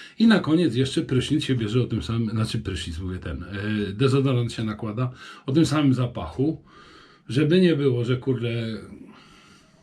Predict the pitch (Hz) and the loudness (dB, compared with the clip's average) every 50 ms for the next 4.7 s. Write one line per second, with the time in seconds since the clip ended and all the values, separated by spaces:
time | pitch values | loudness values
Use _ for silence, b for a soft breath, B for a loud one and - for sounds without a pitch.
0 | B _ _ B B B B B B B B B - 156 135 143 160 127 156 143 | B _ _ B B B B B B B B B 2 4 6 6 6 6 4 4
1 | 131 139 120 110 151 160 151 135 127 123 - 120 123 143 160 160 - - 185 165 | 2 0 4 6 6 6 6 4 2 0 -2 -2 -2 0 -2 -2 -2 -2 -2 -2
2 | 156 135 - 151 131 123 143 143 139 135 127 110 - - - 127 123 120 123 - | -2 -4 -6 -8 -6 -2 -2 0 0 0 -2 -4 -8 -8 -6 -4 -4 -4 -6 -8
3 | - - - 123 120 113 120 117 110 101 - 120 110 107 107 110 113 117 117 110 | -12 -8 -2 -2 0 0 0 -2 -2 -6 -6 -6 -4 -4 -4 -4 -4 -6 -6 -6
4 | 104 104 110 104 101 98 98 104 104 104 104 104 101 95 | -6 -6 -6 -8 -8 -8 -10 -10 -8 -8 -8 -8 -8 -10